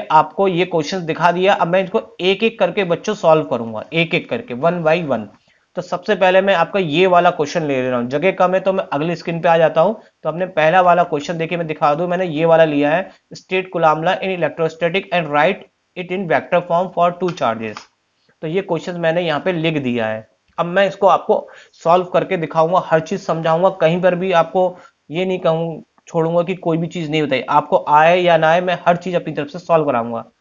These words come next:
तो देखिए स्टेट Coulomb's law, आप जानते हैं Coulomb's law क्या होता है? Coulomb's law बच्चों क्या होता है, जिसमें दो चार्ज पार्टिकल होते हैं क्यू वन, क्यू टू,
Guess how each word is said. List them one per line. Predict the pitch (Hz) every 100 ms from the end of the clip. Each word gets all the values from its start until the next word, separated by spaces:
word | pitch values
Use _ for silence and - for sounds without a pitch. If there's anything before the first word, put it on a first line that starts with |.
| _ _
तो | 185
देखिए | 170 170 180
स्टेट | 131 - 190 190
Coulomb's | 175 151 139
law, | 123 120 -
आप | 170 160
जानते | 156 147 190
हैं | 185
Coulomb's | 151 160 170
law | 170 170
क्या | 170
होता | 165 165 165
है? | 208 - _ _ _ -
Coulomb's | 151 165 170
law | 180
बच्चों | 175 180 185
क्या | 185
होता | 180 180
है, | 175
जिसमें | 147 143 180
दो | 151 165 175
चार्ज | 165 151 165
पार्टिकल | 170 147 160 170
होते | 160 156
हैं | 175
क्यू | 170 147
वन, | 143 175 180
क्यू | 156 147
टू, | 185 220